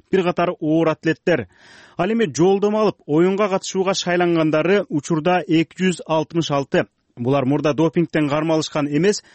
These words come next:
жана эми таза экени анык болсо, оюндарга токтоосуз катыштырылат. Эл аралык олимпиада комитетинин позициясы ушундай. Бирок допингке каршы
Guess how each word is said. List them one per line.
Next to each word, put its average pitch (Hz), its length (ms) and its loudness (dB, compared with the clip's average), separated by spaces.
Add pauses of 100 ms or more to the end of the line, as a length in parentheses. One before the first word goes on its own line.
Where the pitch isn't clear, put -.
(160)
жана 160 400 0
эми 190 360 2
таза 190 280 -2
экени 175 220 2
анык 165 240 0
болсо, 160 400 0
оюндарга 156 560 2
токтоосуз 147 720 -2
катыштырылат. 143 600 -4 (680)
Эл 233 160 2
аралык 202 260 0
олимпиада 175 420 0
комитетинин 151 580 0
позициясы 156 880 0 (100)
ушундай. 127 560 -2 (260)
Бирок 175 320 0
допингке 170 480 -2
каршы 170 320 -2